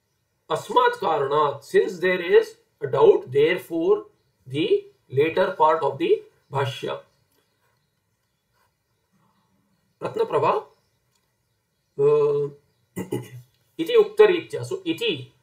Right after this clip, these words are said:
iti ataha. So what is iti there? Iti means uktaritya, as has been stated, which is, which is mentioned, which was mentioned in the Rat-,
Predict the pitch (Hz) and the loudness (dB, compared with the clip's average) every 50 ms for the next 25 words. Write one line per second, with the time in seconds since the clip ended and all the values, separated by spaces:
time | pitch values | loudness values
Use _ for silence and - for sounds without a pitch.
0 | _ _ - 151 147 214 240 220 170 139 156 143 139 135 123 - 156 147 - 202 | _ _ -10 -8 -4 -2 0 0 0 0 0 0 -2 -2 0 0 2 2 4 4
1 | 220 208 - 160 156 151 - 220 208 170 160 143 139 139 139 - _ _ _ _ | 2 0 0 -6 -8 -6 -4 -4 -2 2 2 2 2 2 0 -10 _ _ _ _
2 | _ _ - 143 147 - - 480 480 214 185 190 233 370 - - - 165 147 - | _ _ -14 -12 -10 -6 -6 -4 -2 0 0 0 0 -2 -4 -12 -10 -10 -10 -10
3 | - - - 220 226 208 175 143 139 - _ _ - 117 120 127 135 131 127 123 | -8 -2 2 4 4 4 2 0 -4 -8 _ _ -6 -2 0 2 2 2 2 -2
4 | - _ _ _ _ _ _ _ _ - 151 - - 466 277 277 - 190 240 262 | -8 _ _ _ _ _ _ _ _ -4 2 4 4 4 4 2 0 0 2 2
5 | 160 156 143 160 190 220 - - - 147 139 139 135 151 139 117 123 - - _ | 2 0 -2 -4 -4 -6 -6 -8 -6 -2 -2 -2 0 -2 -2 -4 -4 -8 -14 _
6 | _ _ _ _ _ _ _ _ _ _ _ _ _ _ _ _ - - 160 156 | _ _ _ _ _ _ _ _ _ _ _ _ _ _ _ _ -8 -6 2 6
7 | 208 226 - - - - _ _ _ _ _ _ _ _ _ _ _ _ _ _ | 6 6 6 6 -4 -14 _ _ _ _ _ _ _ _ _ _ _ _ _ _
8 | _ _ _ _ _ _ _ _ _ _ - 160 156 - 202 196 190 175 170 185 | _ _ _ _ _ _ _ _ _ _ -10 -4 2 4 4 4 4 2 -2 -2
9 | 190 - 214 226 190 165 - 165 160 - 160 160 175 - 226 208 196 185 185 180 | 2 6 6 6 6 4 -2 -6 -8 -2 4 8 8 8 8 6 0 -4 -6 -8
10 | - 190 175 165 160 147 156 180 294 415 415 - _ _ _ _ _ _ _ _ | -8 -8 -8 -8 -8 -8 -6 -2 -2 -2 -4 -6 _ _ _ _ _ _ _ _
11 | _ _ _ _ _ _ - 151 151 151 - - | _ _ _ _ _ _ -2 -2 -2 -2 -4 -2